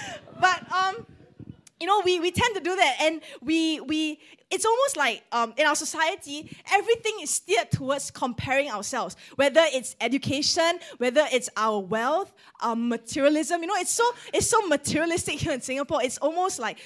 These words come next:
we compare everything and anything, right? And I find that scary, but I also find something even more scary, okay? And that is comparison within the church.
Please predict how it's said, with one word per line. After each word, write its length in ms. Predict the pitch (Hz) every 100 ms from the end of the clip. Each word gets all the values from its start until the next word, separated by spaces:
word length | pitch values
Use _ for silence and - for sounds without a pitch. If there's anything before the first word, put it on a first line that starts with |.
| -
we 80 | 262
compare 520 | - 262 - 330 330 - _
everything 480 | 269 294 359 330 269
and 100 | 202
anything, 460 | 208 247 240 190 - _ _ _ _ _ _
right? 260 | 226 269 - -
And 360 | 359 370 370 - - -
I 200 | - 403 494
find 220 | 381 370
that 100 | 311
scary, 640 | - - 247 269 262 240
but 300 | 247 269 240 -
I 140 | 311
also 280 | 349 415 480
find 300 | - 349 330
something 400 | - 302 269 294 -
even 300 | 330 311 311
more 180 | 269 247
scary, 520 | - - 180 170 156 - - _
okay? 240 | 254 269 - -
And 220 | 302 311
that 180 | 415 -
is 340 | 285 277 - - _ -
comparison 760 | 294 254 311 294 277 320 349 -
within 440 | 214 226 302 330 254
the 100 | 180
church. 520 | 233 165 - -